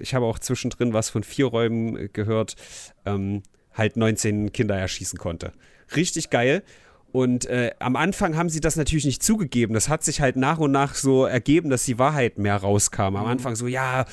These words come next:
Speaker 1: wir wussten nicht, wo er ist“ und so. Und dann haben Journalisten immer wieder nachgefragt, „Ja, aber was ist denn in diesen zwölf Minuten passiert?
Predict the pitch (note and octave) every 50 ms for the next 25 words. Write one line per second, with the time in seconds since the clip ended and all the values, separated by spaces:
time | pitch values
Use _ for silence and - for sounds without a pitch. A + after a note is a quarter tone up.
0 | - - - - - B2+ A2 C3 C#3+ C3 - - C#3+ C3 - - B2 B2 A#2+ B2
1 | C#3 C#3+ C3+ - - - B2 B2 A#2+ A#2 A2 A#2+ A#2+ A#2+ A#2+ A#2+ A#2 A#2+ A2+ A2
2 | B2 C3 C3 B2 C3 B2+ B2+ B2+ C3+ D#3 D#3 - - C3+ C3+ B2+ C3 B2 B2 B2+
3 | C#3 F3 - D#3 B2+ C3+ B2 - D3 D3 E3 E3 C#3+ C3 C3 B2+ D#3+ D#3 - -
4 | C#3+ C3 B2+ B2 D3 G3 A#3+ B3+ F#3+ - - C3+ B2+ - - B2+ B2+ B2+ A2+ -
5 | A2+ A2+ A2+ A2 G#2 G#2 G#2+ G2+ -